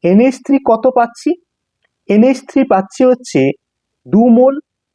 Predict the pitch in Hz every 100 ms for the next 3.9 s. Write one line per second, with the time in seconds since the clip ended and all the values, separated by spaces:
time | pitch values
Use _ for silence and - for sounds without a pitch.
0 | _ _ _ _ _ _ 131 196 240 254
1 | 254 226 220 - 247 240 226 208 165 147
2 | 185 233 220 226 240 233 - 226 214 214
3 | 214 220 - 220 220 208 208 214